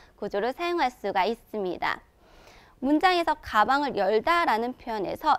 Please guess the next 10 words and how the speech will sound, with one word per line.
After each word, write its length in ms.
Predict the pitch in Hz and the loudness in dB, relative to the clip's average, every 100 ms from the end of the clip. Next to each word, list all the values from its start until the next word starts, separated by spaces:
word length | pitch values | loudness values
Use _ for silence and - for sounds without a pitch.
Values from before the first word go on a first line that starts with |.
| - | 0
열다 520 | 202 220 247 339 339 | 0 0 0 0 0
라는 280 | 247 226 262 | 0 -2 -6
단어도 600 | - 208 254 190 226 190 - | -6 -2 0 2 2 0 -2
동사 460 | 226 220 254 269 | -6 -6 -2 -2
뒤에 260 | 202 220 311 - | -2 0 0 -2
분리나 480 | - 247 262 277 247 - | -8 -4 -2 0 0 -2
이탈을 640 | 214 - - 320 320 320 | -14 -14 -8 -4 -2 0
나타내는 480 | 226 - - 233 349 - - _ - | -2 -6 -6 -2 -4 -4 -16 _ -20
카이를 540 | - 359 359 349 240 | -8 -4 -2 -2 0
넣어 260 | 185 277 | 2 2